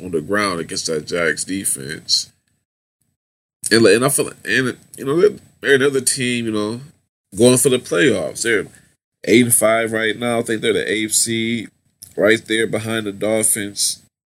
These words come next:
So they, they really have to get, I mean, they're, they're tied with the Dolphins, both eight and five, but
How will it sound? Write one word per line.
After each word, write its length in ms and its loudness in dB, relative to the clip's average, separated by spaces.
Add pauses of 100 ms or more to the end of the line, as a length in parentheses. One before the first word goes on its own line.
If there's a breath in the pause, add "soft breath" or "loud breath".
(1400)
So 260 4
they, 160 2
they 140 -2
really 220 0
have 200 -2
to 60 -4
get, 180 -4
I 40 -6
mean, 160 -4
they're, 120 -2
they're 120 -2
tied 300 2
with 100 -2
the 80 -10
Dolphins, 340 -2
both 180 -2
eight 200 -2
and 100 -14
five, 340 0
but 180 -8